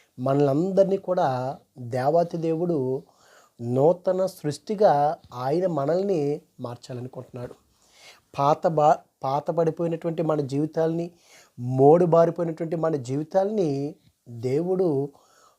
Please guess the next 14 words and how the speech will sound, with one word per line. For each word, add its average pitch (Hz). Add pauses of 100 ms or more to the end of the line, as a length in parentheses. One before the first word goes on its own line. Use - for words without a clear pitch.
నూతన 135
పరచాలనుకుంటున్నాడు. 123 (460)
దేవుడు 135
మనకి 151 (180)
అవకాశాన్ని 160
ఇస్తున్నప్పుడు, 170 (560)
మరి 139
యొక్క 185
సంవత్సరాన్ని 185 (100)
మన 135
జీవితంలోకి 175
ఇస్తున్నప్పుడు, 151 (520)
మనం 127
దాన్ని 131